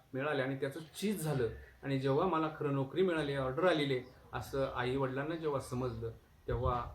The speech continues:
खरोखरच माझ्या आईच्या डोळ्यातून आनंदाश्रू वाहू लागले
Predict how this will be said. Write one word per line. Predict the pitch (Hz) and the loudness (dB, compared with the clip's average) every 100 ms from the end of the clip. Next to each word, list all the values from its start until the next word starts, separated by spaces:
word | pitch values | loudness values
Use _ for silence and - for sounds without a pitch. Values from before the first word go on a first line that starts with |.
| - - - | -12 -12 -6
खरोखरच | 135 135 135 | -4 -2 -2
माझ्या | 131 127 123 120 | -2 -2 -2 -4
आईच्या | 120 117 117 | -4 -4 -2
डोळ्यातून | 110 113 113 117 113 | 0 0 -2 -10 -10
आनंदाश्रू | 113 113 123 120 - 139 147 - - - | -8 -6 -4 -6 -6 -8 -8 -12 -16 -6
वाहू | 117 120 | -2 0
लागले | 123 117 117 | -2 -2 -4